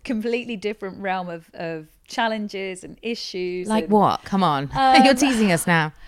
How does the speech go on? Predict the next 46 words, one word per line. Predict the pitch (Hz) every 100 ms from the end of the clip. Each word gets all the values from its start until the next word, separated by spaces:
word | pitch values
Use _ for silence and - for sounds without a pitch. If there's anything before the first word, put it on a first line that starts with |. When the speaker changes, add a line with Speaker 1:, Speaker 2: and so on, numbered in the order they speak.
| - - -
Speaker 1:
So | - 320
I | 320
think | 339 339
there's | 339
just | 330
lots | 269 285 -
of | 220
different | 226 220
dynamics | 190 196 190 - 214
at |
play, | - 196 185 214 -
and, | 226
you | 240
know, | 220 180
everyone's | 226 247 226 220
got | 190 _
stuff, | - - - 208 262 - -
and | 196
that's | 175 180
fine, | - 185 175 170 170 -
but | 190
there's | 202 202
a |
lot | 202 208 202 -
of | 190 _
people | - 196 190 180
that | 185
have | 185 175 -
either | 214 190 185 175 175 _ _ _ _
really | 196 185 202 220 226 226 214
not | 208 -
addressed | 196 202 208 -
it. | 214 -
I | 269
think | 440 466 311
you | 302
have | 269
an | 254 226
expectation | 220 - - - 208 196 - 175
perhaps | 170 170 -
when | 202 202
you're | 214 - -
older | 180 170 165 165 233 359
that | -
people | - 190 190
maybe | 180 185